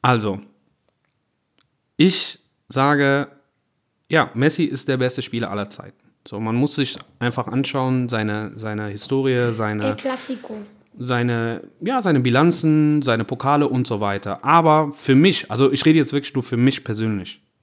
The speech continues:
Speaker 1: ist Cristiano Ronaldo der beste Spieler der Welt. Und ich bin ein Cristiano Ronaldo Fanboy. Da bin ich auch stolz drauf. Hab ich kein Problem, das zu sagen. Ich hab hier auch irgendwo ein Cristiano Ronaldo Trikot.
Speaker 2: Ich hab letztens ein Benzema Trikot gestern bekommen.
Speaker 1: Warte, warte.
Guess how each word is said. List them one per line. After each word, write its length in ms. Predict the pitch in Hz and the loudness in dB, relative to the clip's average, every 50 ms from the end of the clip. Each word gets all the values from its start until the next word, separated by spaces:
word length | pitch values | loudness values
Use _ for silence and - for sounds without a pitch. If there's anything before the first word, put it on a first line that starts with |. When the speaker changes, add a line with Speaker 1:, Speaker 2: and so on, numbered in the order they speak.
| _ _ _ _ - | _ _ _ _ -2
Speaker 1:
ist 480 | 120 120 117 113 - - - - - _ _ _ _ _ _ _ _ _ _ _ - | -2 0 0 0 -2 -2 -4 -6 -12 _ _ _ _ _ _ _ _ _ _ _ -10
Cristiano 400 | - 123 117 - 123 113 117 117 | -8 -6 -4 -2 -2 -2 0 0
Ronaldo 320 | 113 113 113 113 113 107 | 0 0 0 0 -2 -4
der 100 | 98 80 | -4 -6
beste 240 | 80 85 - - - | -8 -10 -12 -14 -18
Spieler 320 | - - - - - 90 | -20 -18 -16 -16 -14 -14
der 120 | 107 - - | -14 -14 -16
Welt. 260 | - - - - - _ _ - - - _ _ _ _ _ _ _ _ - - | -16 -18 -18 -20 -20 _ _ -20 -20 -20 _ _ _ _ _ _ _ _ -12 -6
Und 140 | - 117 117 | -2 0 0
ich 160 | 117 107 - | 0 0 2
bin 320 | 135 127 127 143 139 131 - | 4 4 4 4 4 0 -4
ein 220 | 110 107 110 113 | -6 -4 -4 -4
Cristiano 400 | 110 - 117 - - 117 113 117 | -6 -6 -8 -6 -6 -4 -4 -4
Ronaldo 380 | 110 113 107 104 104 107 110 104 | -4 -6 -6 -6 -6 -6 -6 -8
Fanboy. 420 | 104 - 123 113 110 98 95 90 - _ - | -8 -6 -6 -6 -4 -6 -8 -10 -14 _ -8
Da 80 | 127 120 | -6 -2
bin 120 | 131 139 | -2 -2
ich 120 | 131 127 | -2 -2
auch 100 | 117 107 | -4 -8
stolz 320 | - - 131 127 117 - - | -8 -6 -6 -6 -6 -8 -10
drauf. 140 | - - - - _ | -14 -18 -20 -14 _
Hab 80 | 131 110 | -12 -12
ich 80 | - | -8
kein 180 | - 123 123 123 | -6 -6 -6 -6
Problem, 260 | - 117 120 120 117 | -6 -6 -4 -4 -4
das 140 | 113 107 - | -4 -4 -6
zu 100 | - 107 | -8 -10
sagen. 160 | 113 107 104 | -10 -10 -8
Ich 100 | 101 - | -8 -8
hab 80 | 123 117 | -6 -6
hier 180 | 127 113 104 | -4 -4 -4
auch 100 | 104 117 | -4 -6
irgendwo 220 | - 120 120 117 113 | -4 -4 -4 -4 -4
ein 60 | 113 | -4
Cristiano 380 | 110 - 117 - - 117 117 113 | -6 -6 -6 -6 -6 -6 -8 -6
Ronaldo 320 | 117 117 113 117 113 113 - | -6 -4 -4 -4 -4 -6 -8
Trikot. 300 | - - - - - - _ _ _ _ _ _ _ - - _ _ _ - - | -12 -14 -18 -18 -20 -20 _ _ _ _ _ _ _ -20 -20 _ _ _ -18 -10
Speaker 2:
Ich 100 | 226 240 | -6 -6
hab 100 | 262 233 | -6 -6
letztens 380 | 247 240 247 - 262 240 208 - | -6 -8 -10 -10 -12 -12 -10 -10
ein 80 | 247 | -10
Benzema 420 | 233 233 233 220 220 220 220 247 311 | -10 -8 -8 -8 -10 -10 -12 -12 -14
Trikot 280 | - - - 208 - 214 | -16 -20 -20 -20 -20 -20
gestern 340 | 202 - 202 - - 226 208 | -20 -20 -20 -20 -18 -18 -18
bekommen. 320 | 202 202 - _ 220 208 - _ _ _ _ _ _ _ _ _ _ _ - | -18 -18 -20 _ -20 -20 -20 _ _ _ _ _ _ _ _ _ _ _ -6
Speaker 1:
Warte, 260 | 135 113 120 117 123 | 0 0 0 2 2
warte. 240 | 120 120 - 107 98 | 2 0 0 -2 -6